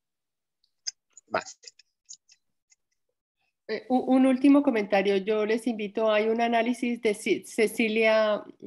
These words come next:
Speaker 2: López, creo, ella fue ministra o algo así, hace un análisis económico de las propuestas de, lo, de los diferentes candidatos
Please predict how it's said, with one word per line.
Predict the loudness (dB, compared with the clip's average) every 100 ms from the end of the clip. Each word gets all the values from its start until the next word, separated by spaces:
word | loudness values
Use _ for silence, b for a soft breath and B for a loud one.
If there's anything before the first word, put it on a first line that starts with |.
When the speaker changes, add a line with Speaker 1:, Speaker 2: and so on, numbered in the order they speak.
| -10
Speaker 2:
López, | -4 -2 0 -2
creo, | 0 0 2
ella | 0 -4 -6
fue | -4 -2 -2 -2 -4 -4
ministra | -4 -2 -2 -4 -8 -8 -6
o |
algo | -8 -8
así, | -6 -4
hace | 0 0 2
un | 2
análisis | 4 2 2 0 -2 -4
económico | -2 0 0 -2 -4 -4
de |
las | -4 -4
propuestas | -6 -4 -6 -2 -2
de, | 0
lo, | -2 -2 -4 -6
de | -4
los | -2 -4
diferentes | -2 0 0 0 -4
candidatos | -4 -2 0 -2 -4 -8